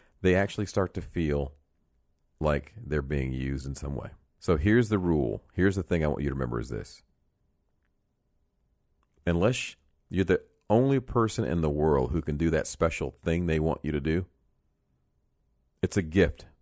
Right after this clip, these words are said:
You're not being used. When someone doesn't need you, when someone just wants you, when someone chooses you, when someone takes a knee and says, "I want to be loyal to you,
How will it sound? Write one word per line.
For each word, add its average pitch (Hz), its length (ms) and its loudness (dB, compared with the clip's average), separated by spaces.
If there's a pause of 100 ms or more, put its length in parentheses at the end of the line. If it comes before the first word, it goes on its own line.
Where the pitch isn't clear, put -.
(260)
You're 87 120 2
not 90 180 0
being 82 200 0
used. 71 460 -4 (640)
When 92 140 0
someone 127 300 2
doesn't 92 320 4
need 80 480 0
you, 127 320 -2
when 87 160 -2
someone 123 240 -2
just 101 140 -4 (140)
wants 80 580 -2
you, 76 380 -4 (260)
when 90 160 0
someone 120 380 0 (280)
chooses 98 680 0
you, 64 280 -4 (400)
when 92 120 -2
someone 131 360 -2
takes 123 280 -2
a 113 40 -2
knee 98 240 0
and 90 100 0
says, 85 240 0
"I 107 280 2
want 120 200 0
to 107 60 0
be 95 160 0
loyal 92 360 4
to - 140 -6
you, 71 400 -2